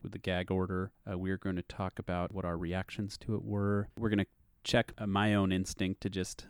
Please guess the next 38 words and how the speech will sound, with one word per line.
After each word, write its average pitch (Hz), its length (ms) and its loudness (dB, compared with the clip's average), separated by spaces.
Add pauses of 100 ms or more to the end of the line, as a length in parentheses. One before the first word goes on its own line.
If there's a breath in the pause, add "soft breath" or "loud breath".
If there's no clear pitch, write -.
trash - 500 0 (440 soft breath)
the 104 80 2
decision 92 680 0
and 92 120 -4
actually 92 260 -4
think 92 200 -6 (220)
constructively 92 720 -2
about 90 380 -2 (640 soft breath)
ways 98 240 2
that 98 100 -6
we 98 100 -4
can 92 160 -6
build 90 240 0
relationships 90 580 -4
with 98 100 -2
our 90 60 -2
clients 90 560 -6
to 90 420 -4 (160)
prevent 98 440 -2
those 92 200 -2
sorts - 400 -4
of 87 240 -4 (540 soft breath)
escalations 95 680 0
from 87 160 -4
happening 90 460 -4
insofar 90 440 -4
as 92 80 -6
that's - 160 -10
possible, 101 600 -6
and, 92 180 -6 (180)
and 98 140 -4
just 98 180 -10
kind 90 120 -6
of - 100 -10
process, 92 600 0 (420)
process - 340 -6
what 95 100 -8
happened. 98 300 -6